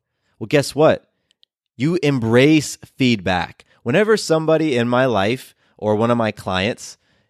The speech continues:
is running away from feedback, what that tells me is that they just are not interested in growth in this moment. It tells me that their growth and evolution is gonna be delayed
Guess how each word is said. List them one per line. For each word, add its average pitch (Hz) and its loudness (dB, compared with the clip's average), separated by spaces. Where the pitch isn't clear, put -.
is 107 0
running 127 0
away 127 2
from 120 -4
feedback, 143 -6
what 160 -2
that 180 0
tells 175 2
me 185 -2
is 147 -2
that 117 0
they 127 2
just 147 -4
are 113 -2
not 117 2
interested 113 -6
in 95 -8
growth 95 -4
in 82 -14
this 76 -16
moment. 82 -18
It 139 -4
tells 196 2
me 165 -2
that 123 0
their 127 2
growth 120 2
and 104 0
evolution 101 -4
is 87 -8
gonna 95 -2
be 85 -6
delayed 73 -12